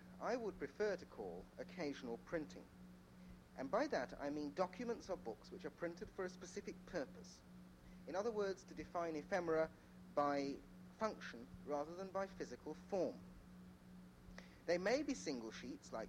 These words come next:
posters, or they may be small pamphlets like some book prospectuses, or they may even be substantial volumes like auction catalogues or even guidebooks.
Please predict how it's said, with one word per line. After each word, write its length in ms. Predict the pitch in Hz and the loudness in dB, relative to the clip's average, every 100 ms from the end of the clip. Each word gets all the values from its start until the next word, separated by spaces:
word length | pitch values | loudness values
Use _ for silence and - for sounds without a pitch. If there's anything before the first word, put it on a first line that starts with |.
| - | -2
posters, 400 | 117 98 - 202 - - - - - | -4 -4 -6 -8 -8 -14 -16 -10 -2
or 100 | 139 | 2
they 80 | |
may 160 | 269 131 | 4 2
be 100 | - | 0
small 320 | - - 277 - | -2 0 0 2
pamphlets 440 | 233 202 185 - 202 | 2 2 -2 -6 -6
like 140 | 196 | -4
some 220 | - 123 | -2 0
book 160 | 127 185 - | 0 -2 -6
prospectuses, 720 | - - - - - - - - - - | -6 -6 -6 -12 -12 -14 -14 -14 -14 -2
or 100 | 175 | 2
they 140 | 196 196 | 4 4
may 180 | 262 294 | 2 0
even 280 | 247 254 240 214 | -2 -4 -4 -4
be 160 | 269 | -4
substantial 680 | - 190 - 165 180 - 160 | -2 -4 -2 -2 -2 -2 0
volumes 520 | 208 233 170 117 113 | 4 6 4 2 0
like 200 | 120 123 | 0 2
auction 340 | 156 - 165 143 | 0 0 -6 -4
catalogues 460 | 139 - 101 95 | -6 -4 -6 -4
or 60 | 113 | -6
even 260 | 113 120 113 | -6 -6 -2
guidebooks. 560 | 170 165 - - - | 0 0 -4 -10 -10